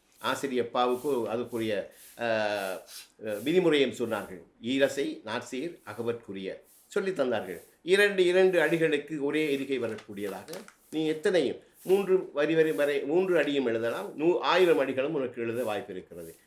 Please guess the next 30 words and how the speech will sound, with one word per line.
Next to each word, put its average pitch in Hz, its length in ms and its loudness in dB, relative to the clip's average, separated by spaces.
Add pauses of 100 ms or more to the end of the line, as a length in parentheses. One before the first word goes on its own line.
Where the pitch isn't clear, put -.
எத்தனை 165 360 0
அடியை 160 260 2
நீ 143 120 0
எழுத 143 220 -2
வேண்டுமோ 127 360 -2
அத்தனை 135 300 -4
அடிகள் 117 300 -4
எழுதி 113 260 -6
கொண்டு 107 220 -10
வந்து 127 240 -8
தாங்கள் 107 400 -10
சொன்ன 175 260 -2
கதைக்கேற்ப 151 540 -2
நான் 117 180 -2
எழுதி 107 240 -8
கொண்டு 90 240 -14
வந்தேன். 87 400 -8 (680)
அஹ், 110 440 -6
மருதமுனையில் 131 680 -2
எங்கள் 104 180 -6
சொந்த 113 360 -8
ஊரில் 117 260 -8
திருமணத்திலே, 107 960 -8 (420)
அஹ், 104 1000 -2 (1300)
பரிமாறப்படுகின்ற 151 1000 -2
உணவுகள் 143 680 -2
எல்லாம், 139 480 -4
அஹ், 139 220 -2
வித்தியாசமானது. 117 680 -4
உதாரணமா, 110 640 -4